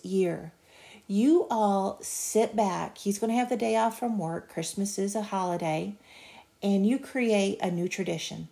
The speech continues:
even if it's just for that year. And you just let family members know, "You know what? We really need to take our little family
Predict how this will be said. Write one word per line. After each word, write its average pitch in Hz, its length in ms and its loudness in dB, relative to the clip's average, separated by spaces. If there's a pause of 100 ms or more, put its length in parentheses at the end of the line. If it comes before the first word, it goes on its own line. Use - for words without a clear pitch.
(140)
even 302 220 0
if - 80 -2
it's 202 160 0
just 247 300 0
for 190 160 -6
that 180 340 -2
year. 165 340 -6
And 196 160 0
you 233 80 2
just 254 220 -4
let 240 200 0
family 202 300 2
members 190 480 0
know, 180 360 -2 (420)
"You 202 100 2
know 226 160 6
what? 233 320 4 (180)
We 226 200 0
really 254 300 2
need 214 220 0
to 202 40 -6
take 180 600 -4
our 180 260 -2
little 220 260 2
family 185 720 -4